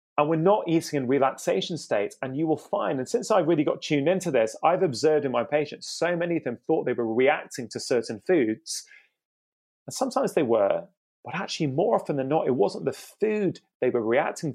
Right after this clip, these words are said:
to. It was eating that food in a stressed out state. So when I taught them some switch off exercises, one of them was a, a breathing technique that I use called the three four five breathing. And I teach people to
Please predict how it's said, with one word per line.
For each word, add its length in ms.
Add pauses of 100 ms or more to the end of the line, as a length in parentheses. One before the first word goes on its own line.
to. 220 (400)
It 140
was 200 (160)
eating 400
that 240
food 480 (180)
in 140
a 60
stressed 440
out 220
state. 400
So 120
when 180
I 120
taught 260
them 140
some 380 (560)
switch 340
off 80
exercises, 720
one 160
of 80
them 100
was 160
a, 200
a 60
breathing 280
technique 480
that 100
I 100
use 260
called 180
the 60
three 240
four 260
five 220
breathing. 280
And 80
I 160
teach 300
people 320
to 260